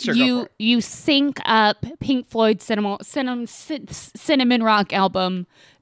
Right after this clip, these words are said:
Speaker 2: Dark Side of the Moon, with famous, famous movie, The Wizard of Oz. And they, they match up really well if you aren't sober.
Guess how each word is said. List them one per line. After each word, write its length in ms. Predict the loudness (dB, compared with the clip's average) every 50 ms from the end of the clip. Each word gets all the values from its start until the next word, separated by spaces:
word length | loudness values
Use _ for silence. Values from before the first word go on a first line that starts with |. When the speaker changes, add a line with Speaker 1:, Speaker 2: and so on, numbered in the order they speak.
| _ 0
Speaker 2:
Dark 240 | 2 2 2 2 2
Side 320 | 2 2 2 2 4 4 4
of 100 | 4 6
the 100 | 6 6
Moon, 460 | 6 6 6 6 6 4 4 4 2
with 500 | 2 2 4 6 6 8 8 6 6 4 0 -6 -18 -20 -20 -20 -20 -20 _ _ -20 -20 _ _ _ _ -10 -8 -8 -10
famous, 800 | -4 0 2 2 4 2 2 0 0 0 -2 -4 -6 -10 -14 -18
famous 600 | -2 2 4 4 6 6 6 6 4 4 2 2
movie, 440 | 0 0 0 0 0 2 2 2 2
The 160 | 4 2 2
Wizard 440 | 4 4 4 4 4 4 4 4 2
of 80 | 2 0
Oz. 680 | 0 2 2 2 2 2 0 -4 -6 -6 -8 -8 -4
And 240 | -2 0 0 2 2
they, 460 | 2 4 4 4 6 4 4 4 2 2
they 160 | 2 2 4
match 440 | 4 4 4 4 4 4 2 2 -2 0
up 400 | 2 4 4 4 4 2 -2 -8 _ _ _ _ _ _
really 440 | -2 0 2 4 4 4 4 4 4 4
well 460 | 4 4 4 6 6 6 4 2 0 0
if 200 | -2 -2 -2 0
you 180 | 0 0 0 2 2
aren't 440 | 0 0 0 0 -2 -4 -8 -12 -8
sober. 520 | -2 2 4 4 4 4 4 2 2 2